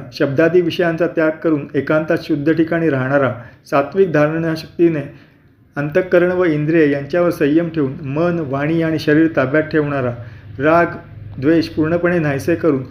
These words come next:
चांगल्या प्रकारे दृढ वैराग्याचा आश्रय घेणारा, अहंकार, बळ, घमेंड, कामना, क्रोध, संग्रहवृत्ती याचा त्याग करून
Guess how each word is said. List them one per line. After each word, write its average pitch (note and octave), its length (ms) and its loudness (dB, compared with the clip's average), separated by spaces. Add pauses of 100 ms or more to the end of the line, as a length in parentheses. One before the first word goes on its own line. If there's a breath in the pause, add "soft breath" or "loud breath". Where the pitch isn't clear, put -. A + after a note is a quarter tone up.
(220 loud breath)
चांगल्या D3+ 300 2
प्रकारे E3 440 2
दृढ C#3+ 480 -2
वैराग्याचा D#3+ 720 2
आश्रय E3 360 -2
घेणारा, C#3+ 400 -4 (360 loud breath)
अहंकार, D#3+ 540 2
बळ, C#3+ 380 2 (140)
घमेंड, D3 400 -4
कामना, D3 540 -6 (180)
क्रोध, D#3+ 340 4
संग्रहवृत्ती D#3 840 0
याचा C#3 220 2
त्याग D#3 260 -2
करून D#3 320 -4